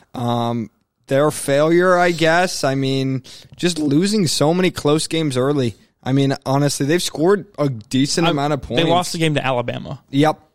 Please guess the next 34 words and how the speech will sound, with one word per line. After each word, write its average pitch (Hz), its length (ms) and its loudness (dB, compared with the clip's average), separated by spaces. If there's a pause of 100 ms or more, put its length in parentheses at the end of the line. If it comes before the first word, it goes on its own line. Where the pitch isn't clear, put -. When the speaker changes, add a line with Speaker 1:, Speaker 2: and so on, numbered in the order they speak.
(140)
Speaker 1:
that 139 220 0
one 156 140 0
too. 147 280 2
It's 120 140 -2
like 127 300 -4
nobody 147 480 2
else 160 200 0
has 147 100 -6
done 147 220 -2
that. 123 200 -6 (120)
You 143 100 -12
just 135 200 -8
cannot 135 360 -6
make 131 180 -8
that 131 140 -6
mistake. 123 560 -4 (360)
Um, 117 520 -2 (560)
we 135 180 0
figured 143 420 -2
going 143 240 0
into 139 160 -2
this 143 260 -2
that 107 80 -14
they 123 120 0
would 131 140 -2
be 135 120 -2
one 131 160 -4
of 135 40 -4
the 135 80 -2
worst 135 280 -2
teams 135 280 -6
in 131 100 -4
the 123 80 -6
league, 123 460 -4